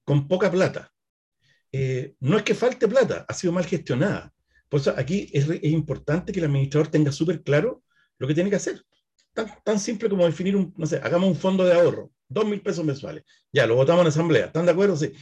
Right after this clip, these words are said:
Y empiezas a juntar plata en este fondito que te va a permitir regularizar otras cosas. Pero en general, eh, con esto termino, me ha tocado ver casos, como tips para los que están, eh, escuchando, me ha tocado ver casos que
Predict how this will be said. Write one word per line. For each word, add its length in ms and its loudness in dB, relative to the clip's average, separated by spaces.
Y 120 -4
empiezas 380 0
a 40 2
juntar 380 2
plata 200 4
en 80 2
este 120 -2
fondito 460 -2
que 100 -2
te 80 0
va 40 4
a 40 0
permitir 320 0
regularizar 500 -2
otras 200 -8
cosas. 300 -4
Pero 140 4
en 60 6
general, 500 2
eh, 800 0
con 140 2
esto 140 2
termino, 420 0
me 100 2
ha 40 6
tocado 320 4
ver 200 2
casos, 640 -4
como 240 -2
tips 280 -6
para 120 2
los 80 -2
que 60 -6
están, 240 0
eh, 160 0
escuchando, 480 -4
me 100 2
ha 40 0
tocado 280 6
ver 140 2
casos 320 0
que 240 -2